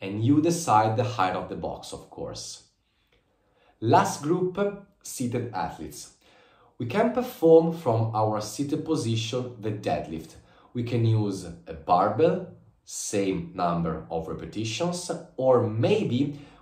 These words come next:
we can use two dumbbells or two kettlebells. Now we move from five to fifteen repetitions.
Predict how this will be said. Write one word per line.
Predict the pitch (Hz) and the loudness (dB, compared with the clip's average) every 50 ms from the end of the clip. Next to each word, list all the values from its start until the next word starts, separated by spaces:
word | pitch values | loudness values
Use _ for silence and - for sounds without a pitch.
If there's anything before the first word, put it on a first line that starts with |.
| _ | _
we | - 139 | 0 0
can | 139 - 147 139 | 2 2 2 2
use | 135 135 135 127 - - | 4 2 2 2 -2 -6
two | - - 139 120 | -6 -4 -4 -4
dumbbells | 113 113 123 127 139 147 156 156 175 170 170 - - - - | 0 2 4 4 4 4 4 4 2 2 2 0 -4 -4 -2
or | 147 143 143 143 | 0 0 0 0
two | - - 143 | -2 -6 -8
kettlebells. | - - 104 85 87 - 87 85 80 85 80 - - - - - - _ | -4 -4 -4 -4 -4 -6 -8 -8 -4 -6 -6 -6 -6 -10 -14 -16 -16 _
Now | 104 117 127 139 151 151 | -4 0 2 2 4 2
we | 135 120 | 2 2
move | 110 110 110 113 113 110 110 107 - - | 0 0 2 2 2 2 0 -2 -6 -10
from | - - 101 85 85 - - - | -8 -6 -6 -6 -6 -8 -12 -14
five | - - - - 180 180 180 175 180 185 180 180 180 - - - - | -20 -20 0 4 4 4 6 6 4 2 0 -2 -4 -6 -10 -12 -6
to | - 143 143 143 143 - - - - - - _ | 2 4 4 4 4 0 -4 -12 -16 -20 -20 _
fifteen | _ - - - 156 151 113 - - - - 139 139 139 143 139 139 143 143 - - - - - _ _ _ _ _ | _ -20 -10 -8 -8 -8 -8 -10 -12 -14 -8 -6 -2 0 2 2 2 0 -2 -6 -10 -16 -20 -20 _ _ _ _ _
repetitions. | 110 110 113 110 110 - 85 - - - 78 73 - - - - | -6 -6 -6 -6 -8 -8 -8 -8 -8 -10 -10 -12 -12 -14 -18 -20